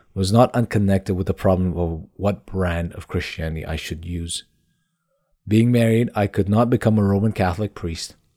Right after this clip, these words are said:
quite aside from my objection to the, a denomination which puts the virtue of obedience higher than the virtue of charity.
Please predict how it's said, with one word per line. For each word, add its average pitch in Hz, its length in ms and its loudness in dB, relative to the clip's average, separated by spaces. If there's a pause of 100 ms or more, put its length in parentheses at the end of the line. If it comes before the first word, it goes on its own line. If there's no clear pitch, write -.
(160)
quite 135 200 6
aside 101 440 4
from 98 240 0
my 98 240 2
objection 104 760 0 (840)
to 131 160 4
the, 139 260 6
a 117 120 2
denomination 110 760 2
which 110 360 0
puts 143 300 4
the 123 140 0
virtue 117 420 4
of 104 60 4
obedience 107 540 2
higher 107 240 2
than 104 100 0
the 98 80 0
virtue 98 320 -2
of - 100 -14
charity. 104 460 2